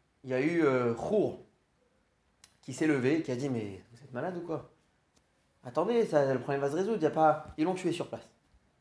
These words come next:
Donc Aaron, il s'est dit, « Il faut trouver une autre technique.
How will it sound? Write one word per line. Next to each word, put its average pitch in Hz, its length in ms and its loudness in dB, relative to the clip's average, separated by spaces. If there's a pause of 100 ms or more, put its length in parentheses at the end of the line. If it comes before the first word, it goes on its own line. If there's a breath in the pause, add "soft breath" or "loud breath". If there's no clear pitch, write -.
(1000 soft breath)
Donc 196 200 0
Aaron, 185 280 8
il 170 60 2
s'est 160 120 0
dit, « 175 100 0
Il - 20 -4
faut 165 80 -6
trouver 156 240 -2
une 156 140 0
autre - 100 -2
technique. 131 460 -8